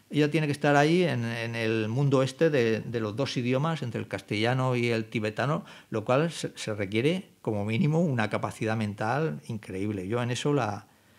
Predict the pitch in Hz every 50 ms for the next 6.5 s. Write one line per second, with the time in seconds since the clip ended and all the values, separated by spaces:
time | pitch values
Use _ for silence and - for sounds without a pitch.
0 | - _ _ _ - 220 - 110 113 - - - 120 107 107 117 123 120 117 120
1 | 127 123 - - 143 147 151 156 139 - - 120 107 107 101 95 101 104 104 -
2 | 107 104 104 113 127 139 156 147 135 131 139 139 139 147 139 135 135 - - 131
3 | 127 127 120 120 117 127 135 143 139 127 117 104 - - - 101 101 - - 101
4 | 95 101 107 104 107 113 117 113 117 113 - - _ - - - - - _ _
5 | _ _ - 131 107 - - 101 104 113 113 117 107 120 110 107 101 98 98 -
6 | - 139 147 147 143 151 151 151 135